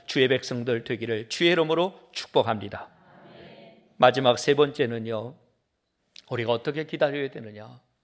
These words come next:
마지막까지 의로움과 경건의 모습을 잃어버리지 않고 기다려야 합니다.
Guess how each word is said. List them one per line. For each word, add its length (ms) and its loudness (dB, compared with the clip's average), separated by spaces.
마지막까지 1000 8
의로움과 640 8
경건의 380 6
모습을 500 -2
잃어버리지 560 4
않고 640 2
기다려야 600 -2
합니다. 480 -14